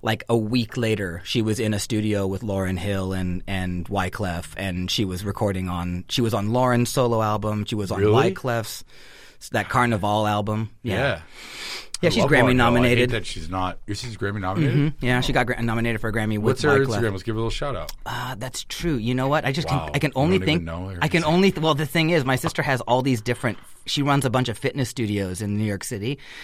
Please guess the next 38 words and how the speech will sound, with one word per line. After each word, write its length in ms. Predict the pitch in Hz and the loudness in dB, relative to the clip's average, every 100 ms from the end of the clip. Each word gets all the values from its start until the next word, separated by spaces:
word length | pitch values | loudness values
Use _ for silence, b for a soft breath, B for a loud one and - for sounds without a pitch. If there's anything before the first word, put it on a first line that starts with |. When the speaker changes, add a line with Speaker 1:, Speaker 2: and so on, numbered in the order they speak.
| B | B
Speaker 1:
So 140 | 139 | 0
I 80 | 135 | 2
can 120 | 151 | 2
think 200 | 165 185 | 2 2
of, 100 | 123 | 2
like, 140 | 107 92 | 0 0
Mud 300 | 98 101 120 | 0 2 2
and 180 | 127 | 2
Lotus 360 | 139 156 147 117 | 4 6 6 4
and 180 | 101 107 | 2 -4
Upper 280 | - - 113 | -4 -2 0
East 200 | 117 110 | 0 0
Side 180 | 117 107 | 0 2
Fitness, 380 | 156 143 107 | 0 0 -4
which 180 | 117 110 | -4 -4
are, 80 | 101 | -4
like, 200 | 104 101 | -4 -4
her 140 | 113 | -4
two, 540 | 101 - 120 107 104 101 | -6 -4 -2 0 0 -2
Speaker 2:
Oh, 40 | 87 | -4
yeah, 60 | 82 | -6
yeah. 220 | 78 76 73 | -8 -10 -4
Speaker 1:
her 160 | - | -2
two 160 | - 110 | 0 -4
fitness 420 | - 107 107 123 | -2 -4 -2 -4
centers. 440 | - 135 156 165 | -4 -6 -4 -6
But 180 | - - | -6 -8
why 220 | 90 95 113 | -6 -8 -8
can't 300 | - 117 117 | -8 -4 -4
I 80 | |
think 280 | 113 117 113 | -2 -4 -4
of 160 | 113 104 | -4 -6
her? 360 | - 117 107 104 | -6 -6 -4 -4
Speaker 2:
I 60 | |
mean, 160 | 107 104 | -2 0
back 300 | 90 110 - | 2 0 0
then, 240 | 104 120 | -2 -2
though, 380 | 98 87 80 78 | -2 -2 -4 -8